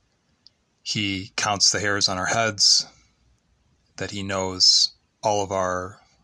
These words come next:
most internal thoughts, uh, fears, concerns, joys, and everything in between about us. And that goes for me and for you,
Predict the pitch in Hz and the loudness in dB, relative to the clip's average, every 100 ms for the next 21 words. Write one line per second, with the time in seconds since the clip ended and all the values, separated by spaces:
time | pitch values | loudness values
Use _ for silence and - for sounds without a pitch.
0 | _ _ - 92 - 95 - 104 87 - | _ _ -8 0 0 0 -2 -2 -2 -2
1 | 113 110 110 - - - - - _ _ | 2 2 2 6 8 8 4 0 _ _
2 | _ _ _ _ _ _ - - 92 98 | _ _ _ _ _ _ -18 -12 -12 -12
3 | 143 - 110 104 104 - - 95 - 107 | -8 -4 -2 0 2 0 2 2 4 2
4 | 107 107 104 - - - - - 101 101 | -2 0 6 8 8 4 -4 -2 0 -2
5 | 101 - - - _ _ _ _ _ _ | 2 4 4 0 _ _ _ _ _ _
6 | _ _ _ _ _ _ - - - _ | _ _ _ _ _ _ -14 -14 -18 _
7 | _ - 101 95 98 98 - 113 104 - | _ -8 -4 -4 -4 -10 -6 -4 -2 -2
8 | 101 95 95 - 113 98 90 90 92 95 | -4 -6 -4 -2 -2 -2 -2 -2 -2 4
9 | - - - _ _ _ _ _ _ _ | 6 4 0 _ _ _ _ _ _ _
10 | _ _ - 104 101 95 101 98 92 - | _ _ -10 -4 -2 -2 -4 -2 -2 -2
11 | 98 104 110 107 104 98 - - - 92 | -4 -2 0 0 -4 -12 -20 -20 -14 -10
12 | - 92 98 104 104 101 | -8 -6 -4 -2 -2 -6